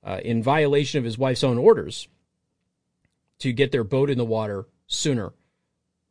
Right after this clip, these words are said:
Uh, la-, was it last Labor Day? I believe it was. Uh, in spite of a very strange and weird scandal in which the head of health resigned, was forced to sign a non-disclosure agreement,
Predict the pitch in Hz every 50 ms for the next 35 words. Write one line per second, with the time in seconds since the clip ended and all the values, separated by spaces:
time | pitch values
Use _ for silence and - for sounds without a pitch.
0 | _ - 101 98 101 107 113 113 - 156 135 120 113 131 139 147 135 - 131 131
1 | 135 139 147 147 151 151 160 160 - _ _ - 117 127 135 127 135 135 147 151
2 | 160 - - _ _ _ _ _ _ _ _ _ _ _ _ _ _ _ _ _
3 | _ _ 113 107 110 107 - 127 120 - - - 156 151 151 156 - - 143 139
4 | 135 131 131 123 117 - - 131 127 120 110 110 139 143 156 151 - - - -
5 | 147 135 139 139 139 120 127 117 113 117 117 120 123 123 - - - 123 123 120
6 | 120 127 117 123 107 107 107 113 113 - - - - 120 113 117 113 110 107 104
7 | 98 95 127 120 117 117 110 107 - - 110 104 95 - - 127 120 107 113 -
8 | - - _ _ _ _ _ _ _ _ _ - 107 113 123 123 107 120 131 143
9 | 123 104 104 113 127 135 - _ _ _ _ _ _ _ _ _ _ _ _ _
10 | _ _ _ _ _ _ _ _ _ _ _ _ _ - 120 123 123 - - 143
11 | 139 143 147 - - - - 120 - - - 127 127 127 123 123 120 117 - -
12 | 117 117 120 127 131 120 110 - - - 123 139 135 110 131 123 120 110 113 110
13 | 107 104 101 104